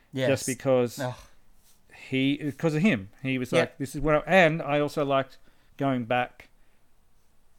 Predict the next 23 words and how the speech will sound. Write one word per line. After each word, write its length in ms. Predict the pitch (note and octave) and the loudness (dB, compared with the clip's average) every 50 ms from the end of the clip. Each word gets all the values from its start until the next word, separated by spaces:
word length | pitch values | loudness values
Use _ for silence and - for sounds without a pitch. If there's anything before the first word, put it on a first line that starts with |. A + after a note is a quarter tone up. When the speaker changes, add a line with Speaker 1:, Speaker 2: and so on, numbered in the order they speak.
| _ - | _ -8
Speaker 2:
realizing, 600 | B2+ C3 C3+ C3+ C3+ C3+ C3 C3 B2 A2 C3+ C3+ | -4 0 0 2 4 4 4 4 4 0 -4 -6
again, 380 | D3+ D#3 G3 F3+ D3+ C#3+ D3 | 0 4 4 4 4 4 2
like, 220 | D3 C#3 C3+ - D#3 | 0 0 -2 -2 -4
it 160 | D3 - _ | -8 -10 _
t-, 100 | - - - _ | -14 -16 -14 _
it 140 | D#3 B2+ - | -14 -12 -10
took 120 | - C#3 | -8 -8
me 100 | C3+ C3 | -6 -4
way 160 | C3 C3+ C3 B2+ | -2 -2 -4 -2
too 140 | - C#3+ C3 | -4 -4 -4
long 180 | C3 B2+ B2+ | -2 -4 -4
to 80 | G#2+ B2 | -4 -4
be 80 | C3 | -4
like, 280 | B2 A#2 A2+ G#2+ - - - - - - - _ _ _ _ _ _ - | -4 -4 -4 -6 -10 -16 -20 -20 -20 -20 -20 _ _ _ _ _ _ -2
"Oh, 220 | C3 B2+ B2 - - | -2 -2 -2 -2 -2
I 180 | C3+ D3 D#3+ D#3 | 0 2 4 4
ended 280 | D#3 E3 D#3+ D#3 C3+ C#3+ | 2 2 -2 -4 0 0
that," 260 | C3+ B2 - - _ _ _ _ _ _ | 0 0 0 -2 _ _ _ _ _ _
like, 340 | C3+ B2+ A2+ A2+ - - - _ - _ _ _ _ _ _ _ _ _ _ - | -6 -4 -4 -4 -6 -10 -18 _ -20 _ _ _ _ _ _ _ _ _ _ 0
"All 200 | C#3+ E3 F3+ E3+ | 4 6 8 8
right, 140 | D#3 C#3 - | 6 6 2
thank 260 | - D#3+ E3 D#3+ - | -2 -2 -2 0 0
you," 240 | E3 D3+ D#3 E3+ | 0 0 0 -2